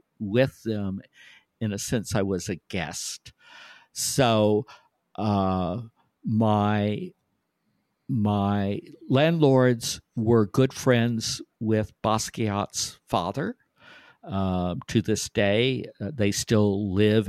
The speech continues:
in, in that house across the street from, uh, the house that the Basquiat family owns.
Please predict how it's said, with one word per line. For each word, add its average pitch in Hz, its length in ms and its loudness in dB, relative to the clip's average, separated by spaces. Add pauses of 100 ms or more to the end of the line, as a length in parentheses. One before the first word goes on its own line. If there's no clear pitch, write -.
(140)
in, 101 480 -2 (160)
in 101 220 0
that 95 240 -4
house 98 480 0
across 92 440 -2
the 98 80 -6
street 104 480 -4
from, 87 520 -2 (480)
uh, 87 240 -4
the 95 120 -2
house 90 320 -2
that - 220 -6
the - 60 -4
Basquiat 87 640 -4
family 92 520 -4
owns. 90 480 -2